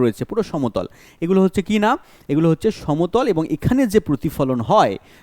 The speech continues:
সেটা হচ্ছে নিয়মিত প্রতিফলন। আর নিয়মিত প্রতিফলন হয় কিভাবে? নিয়মিত প্রতিফলনের পৃষ্ঠতল হচ্ছে, বা এখানে প্রতিফলক তলটা হচ্ছে প্লেন হয়, সমতল হয়। এখানে আলোক রশ্মিগুলো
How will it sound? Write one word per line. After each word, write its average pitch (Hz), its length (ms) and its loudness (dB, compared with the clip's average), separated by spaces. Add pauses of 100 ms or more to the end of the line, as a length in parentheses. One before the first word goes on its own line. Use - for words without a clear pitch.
(140)
সেটা - 240 -6
হচ্ছে 120 240 -4 (640)
নিয়মিত 214 300 2 (100)
প্রতিফলন। 104 420 -4 (300)
আর 135 140 -4
নিয়মিত 226 320 0
প্রতিফলন 208 320 0 (100)
হয় 202 220 2
কিভাবে? 220 300 4 (340)
নিয়মিত 208 340 0
প্রতিফলনের 165 540 0
পৃষ্ঠতল 175 520 2
হচ্ছে, 202 220 2 (560)
বা 127 80 4 (100)
এখানে 135 160 -2 (100)
প্রতিফলক 190 480 0
তলটা 151 320 2
হচ্ছে 147 240 0 (440)
প্লেন 233 300 4
হয়, 208 180 -2 (520)
সমতল 233 540 2
হয়। 208 160 -4 (320)
এখানে 214 240 0
আলোক 196 220 4
রশ্মিগুলো 196 380 2